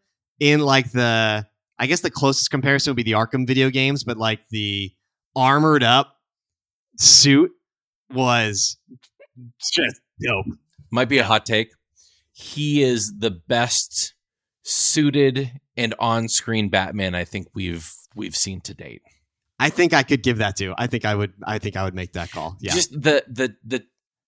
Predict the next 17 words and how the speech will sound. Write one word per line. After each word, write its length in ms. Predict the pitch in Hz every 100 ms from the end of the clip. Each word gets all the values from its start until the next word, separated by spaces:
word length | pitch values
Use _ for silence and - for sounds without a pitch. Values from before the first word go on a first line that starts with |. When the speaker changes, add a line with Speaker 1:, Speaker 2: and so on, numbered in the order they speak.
| -
Speaker 1:
The 60 | 135
presence, 720 | - 185 190 208 113 - -
the 140 | 160
presence 720 | - - 147 165 190 135 107
Speaker 2:
Yeah, 120 | 123 104
Speaker 1:
he 40 |
Speaker 2:
the 60 | 110
Speaker 1:
has. 260 | 127 180
Speaker 2:
technology, 460 | 175 160 175 165 185
the 100 | 139
presence, 800 | - 127 151 143 147 151 147 -
the 160 | 139 135
way, 300 | 127 151 185
like, 180 | 190 175
he 180 | 151
had, 300 | 139 143 143
like, 260 | 143 135